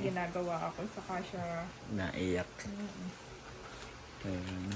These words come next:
Speaker 2: Pero yun, natutulog na ulit siya.
Speaker 1: <laughs> So, si mami po ay busy.
Speaker 2: Yes.
Speaker 1: Si Andres naman ay pinagod ko muna, mami, para makatulog, ba?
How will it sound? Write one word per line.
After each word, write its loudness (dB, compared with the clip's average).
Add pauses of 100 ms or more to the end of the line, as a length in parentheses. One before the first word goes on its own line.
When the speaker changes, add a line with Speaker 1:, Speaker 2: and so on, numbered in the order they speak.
Speaker 2:
Pero 6
yun, 4
natutulog 4
na -2
ulit -4
siya. -6
Speaker 1:
<laughs> 0 (420)
So, 8
si 4
mami 10
po 6
ay 12
busy. 6
Speaker 2:
Yes. -4 (680)
Speaker 1:
Si -8
Andres 8
naman 8
ay 10 (380)
pinagod 10
ko 8
muna, 12
mami, 10
para 10
makatulog, 10
ba? 6